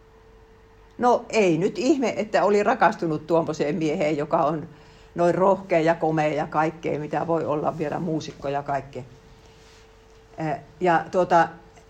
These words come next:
kun Saul kuuli tämän, niin hän, hän ajatteli, että hyvä, nyt minä saan tapetuksi tuon Davidin filistealaisten kädellä. Siinä vaiheessa Saul oli ruvennut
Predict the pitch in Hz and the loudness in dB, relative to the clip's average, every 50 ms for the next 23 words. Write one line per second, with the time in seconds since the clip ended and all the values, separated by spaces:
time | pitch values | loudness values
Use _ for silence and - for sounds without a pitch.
0 | - _ _ _ - - - 220 220 220 220 - 339 339 370 330 254 - - 196 | -20 _ _ _ -20 -8 -2 0 0 2 2 4 4 6 8 6 6 4 2 2
1 | 180 160 147 139 - - 151 147 139 143 143 143 190 247 180 175 - - - - | 2 2 2 0 -2 -2 -2 -2 -4 -6 -6 -6 -4 -4 -4 -4 -6 -14 -20 -20
2 | - - - 240 269 247 233 - - 277 269 233 208 - - 175 156 165 170 170 | -20 -16 -10 -6 -6 -6 -4 -2 0 2 4 2 2 2 0 -2 -2 0 0 -2
3 | 202 - - - - 403 415 269 190 160 156 180 269 330 - 226 233 202 185 - | -2 -4 -6 -4 2 2 2 4 4 2 2 0 -2 -2 -2 -2 0 0 0 2
4 | 185 170 156 151 151 - - - - - - - - _ _ - - - - - | 2 2 2 0 -4 -8 -14 -20 -20 -20 -20 -20 -20 _ _ -20 -20 -20 -20 -18
5 | - - 269 277 - 214 170 - 151 147 - - 175 160 156 147 143 - - - | -8 -2 -2 0 0 0 -2 -2 -4 -8 -6 -4 -2 -2 -2 -2 -6 -10 -16 -20
6 | - - - - - - - - 202 214 202 170 160 156 156 151 147 131 - - | -20 -20 -20 -20 -20 -20 -8 -2 0 0 0 0 0 -2 -2 -4 -6 -6 -10 -14
7 | - - 240 240 190 - - - 143 135 135 135 147 - - 135 123 123 - - | -12 -6 -4 -2 -2 -2 -2 -4 -4 -4 -4 -4 -8 -8 -12 -14 -14 -16 -18 -16
8 | - - 139 127 131 - 113 - - - - - _ _ _ _ _ _ _ _ | -10 -10 -10 -10 -10 -14 -18 -20 -20 -20 -20 -20 _ _ _ _ _ _ _ _
9 | _ _ _ _ _ _ _ _ _ _ _ _ _ _ _ _ _ _ - - | _ _ _ _ _ _ _ _ _ _ _ _ _ _ _ _ _ _ -8 -4
10 | 262 240 226 185 185 185 185 185 - 185 175 - 170 - 208 196 185 175 143 170 | 0 0 2 4 4 4 2 2 0 -2 -2 -2 -2 0 2 2 2 2 2 0
11 | 170 170 170 170 170 160 151 147 147 | 0 0 0 0 0 0 -2 -4 -8